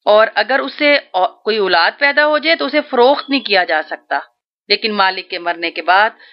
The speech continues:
وہ از خود آزاد ہو جائے گی۔ تو بہت سے لوگ جو ہیں، آ، قرآن کی اس آیت جو ہے وہ اس پر اعتراض کرتے ہیں۔ تو یاد رکھیں کہ یہ جو آیت کا حصہ ہے، اس سے مراد یہ نہیں ہے جیسے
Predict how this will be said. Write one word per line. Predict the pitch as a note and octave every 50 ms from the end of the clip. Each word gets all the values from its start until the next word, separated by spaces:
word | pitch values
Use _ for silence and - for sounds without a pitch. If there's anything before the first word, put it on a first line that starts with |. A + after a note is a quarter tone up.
| _ _
وہ | - F3+ E3+
از | F3+ F#3 -
خود | - - G#3 A3 A3 G#3+ - _ _
آزاد | E3 E3+ D#3 E3+ D#3+ E3 F3 F3+
ہو | F#3 F3+ E3+
جائے | D#3+ E3 D#3 D#3
گی۔ | D3+ D3 D3+ D3 D3 - - - - - _
تو | - B3
بہت | G#3+ B3+ C#4+ E4 E4
سے | E4 F4
لوگ | D#4 C4 B3 B3+ C4 A#3+
جو | B3 C4+
ہیں، | B3+ A#3+ A#3+ B3+ C4+ C4+ - _ _ _ _ -
آ، | - - D4 G3+ G3+ G3+ G3+ G3+ G3
قرآن | - A3 G#3+ G#3 G#3 A3+ A#3
کی | A3+ - C4 B3+ - _ _
اس | C4+ D#4 E4 - - -
آیت | G3+ G#3 G#3 G#3 G3+
جو | A3 A3 G#3+
ہے | G3+ F#3+ A3 C#4 - _ - _ _ _
وہ | G#3 A3 A3
اس | B3 A#3 - -
پر | - A#3+ - -
اعتراض | G#3 G3 - F#3+ F3 E3 E3+ F#3 G3 G3+ - -
کرتے | - E3+ D#3+ - F3 F3
ہیں۔ | F3 F3 D#3 D3 D3+ - - - _ _ _
تو | - A3
یاد | G#3 F#3 F#3 F3+ F#3+ G#3
رکھیں | G#3 G#3+ G#3 - - A3+ C4+ G#4+ - _ _ _ _ _ -
کہ | - A3+ A3+ A#3 A3+ -
یہ | - G#3+ A#3 D4 E4
جو | C#4+ D#4+ D#4 D#4 D#4 D4 - -
آیت | - G3+ G#3 A3 A3 _
کا | - A#3 A3
حصہ | G#3 G3 - -
ہے، | A3+ A3 A3 G#3 F#3+ G3+ B3 - -
اس | - A#3 - -
سے | C4+ B3
مراد | A3 A3+ G#3 G3 F#3+ G3 G3+ A3 G#3+ -
یہ | A3+ F#3 A3 A#3
نہیں | A#3+ A#3+ C4 B3+
ہے | B3 A#3+
جیسے | G#3+ A3 G#3+ A#3+